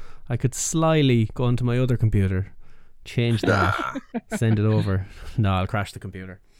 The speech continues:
Speaker 2: Yeah, don't, don't
Speaker 1: Have
Speaker 2: do
Speaker 1: it
Speaker 2: it.
Speaker 1: for the semifinals.
Speaker 2: But, um, yeah, fuck all the recaps. It's, as, as I said, it's, it's time filler, which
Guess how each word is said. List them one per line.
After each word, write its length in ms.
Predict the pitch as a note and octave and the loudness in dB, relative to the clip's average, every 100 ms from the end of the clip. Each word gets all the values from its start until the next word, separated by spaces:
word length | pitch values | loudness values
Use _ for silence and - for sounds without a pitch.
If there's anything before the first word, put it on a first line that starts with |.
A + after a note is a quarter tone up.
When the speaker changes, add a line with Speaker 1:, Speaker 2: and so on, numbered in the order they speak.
| - | -12
Speaker 2:
Yeah, 240 | - C2 C#2 | -6 -4 -2
don't, 340 | E2 E2 D#2+ | 0 0 2
don't 180 | C3 A2+ | 4 4
Speaker 1:
Have 60 | A#2 | 4
Speaker 2:
do 80 | D2 | 0
Speaker 1:
it 40 | |
Speaker 2:
it. 40 | D2+ | 0
Speaker 1:
for 20 | |
the 60 | A2+ | -2
semifinals. 720 | A2+ G#2 F#2 F2+ E2 - - - - - - | 0 0 0 -2 -4 -10 -18 -20 -20 -20 -4
Speaker 2:
But, 180 | F#2 D#2+ | 2 2
um, 500 | D#2 D2+ D2 C#2+ D2 - - - - - | 4 2 2 -2 -6 -12 -20 -20 -16 -4
yeah, 640 | A#2 D3+ D3 B2+ G#2 F2 | 2 6 6 6 6 4
fuck 320 | E2 G#2+ G2 | 4 2 4
all 160 | F#2+ F2 | 4 4
the 80 | E2 | 4
recaps. 1040 | E2 D#2+ E2+ D#2+ - - - - - - - | 2 2 0 -2 -4 -14 -16 -18 -20 -12 -6
It's, 720 | D2+ - - - - - - - _ - _ - - - | -6 -8 -18 -16 -18 -20 -20 -20 _ -20 _ -20 -14 -4
as, 160 | E2 | 0
as 220 | E2 E2+ - | 0 0 0
I 20 | |
said, 140 | E2 | 0
it's, 160 | E2 - | 0 -2
it's 260 | - F#2+ - | 0 -2 -4
time 340 | - F#2+ F#2+ | 0 4 4
filler, 480 | F#2+ F#2+ F2+ F2 - - - - - - - | 2 2 4 4 0 -16 -20 -20 -20 -14 0
which 560 | E2+ - - - - | 0 0 -4 -4 -8